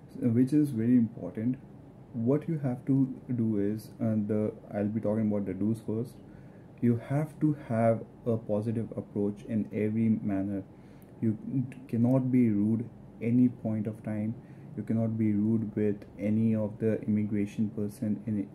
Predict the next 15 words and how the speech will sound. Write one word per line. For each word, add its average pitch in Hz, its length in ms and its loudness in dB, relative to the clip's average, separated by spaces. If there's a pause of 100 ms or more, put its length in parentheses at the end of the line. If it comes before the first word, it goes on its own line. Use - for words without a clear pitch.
(160)
uh, 104 240 -2
Indian 107 300 2
embassy 104 460 0
person, 104 600 -2 (480)
or 101 580 0 (200)
any 113 200 6
person 113 680 0
who 107 200 2
is 104 160 2
based 104 420 -2 (100)
out 104 400 0
in 113 160 0
Catatan 104 480 -4
Sipil. 101 260 -6 (420)
Uh, 107 460 2